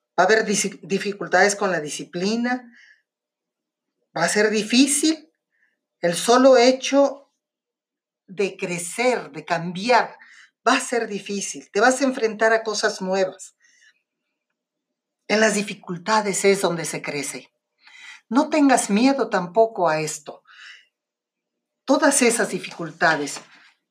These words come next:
te van a hacer crecer y van a ser realmente lo que te haga progresar. Mira, cuando tocas la puerta de la oportunidad,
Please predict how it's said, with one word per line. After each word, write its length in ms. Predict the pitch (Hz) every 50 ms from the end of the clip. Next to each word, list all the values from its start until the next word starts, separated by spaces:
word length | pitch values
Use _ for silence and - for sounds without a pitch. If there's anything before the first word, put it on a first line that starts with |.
| _ _
te 120 | - - 220
van 200 | 226 240 254 240
a 40 | 226
hacer 320 | - - 214 208 208 208
crecer 440 | - 196 175 170 - - 175 175 175
y 40 | 180
van 200 | 185 196 185 185
a 80 | 175
ser 400 | - - - 185 170 156 - - - - - - - _ _ _
realmente 640 | - - 170 196 190 190 175 175 170 170 165 - 170
lo 120 | 151 143
que 120 | - 151
te 140 | 151 - 165
haga 200 | 156 147 147 147
progresar. 560 | 147 147 135 131 131 139 135 - - 135 127 - - - _ _ _ _ _ _ _ _ _ _ _ _ _ _ _ _ _ _ _ _ _ _ _ _ _ _ - - - - -
Mira, 260 | 196 220 214 185 -
cuando 260 | 190 170 165 185 185
tocas 360 | - 254 262 254 254 254 - -
la 140 | 392 -
puerta 340 | - 190 202 208 202 - 214
de 120 | 190 180 170
la 80 | 160
oportunidad, 840 | 156 151 - 156 156 147 - 147 143 147 143 139 143 143 180 - -